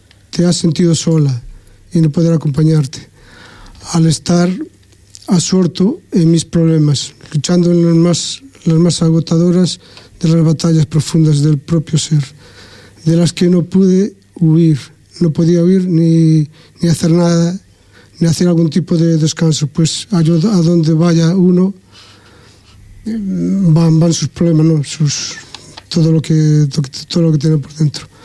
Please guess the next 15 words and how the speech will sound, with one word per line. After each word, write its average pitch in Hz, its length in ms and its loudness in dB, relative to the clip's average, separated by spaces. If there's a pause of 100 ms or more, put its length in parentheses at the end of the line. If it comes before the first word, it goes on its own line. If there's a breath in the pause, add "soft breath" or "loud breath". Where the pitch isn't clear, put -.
(840 loud breath)
Por 165 120 0
nuestras 180 300 2
vivencias 175 340 2
compartidas, 175 640 0
creo, 170 340 0
pienso 180 520 0
y 170 120 2
siento 175 560 -2 (240)
que 160 60 0
nuestro 165 280 0
amor 170 200 2
está 170 280 0
por 160 180 -2
encima 175 420 0
de 180 480 0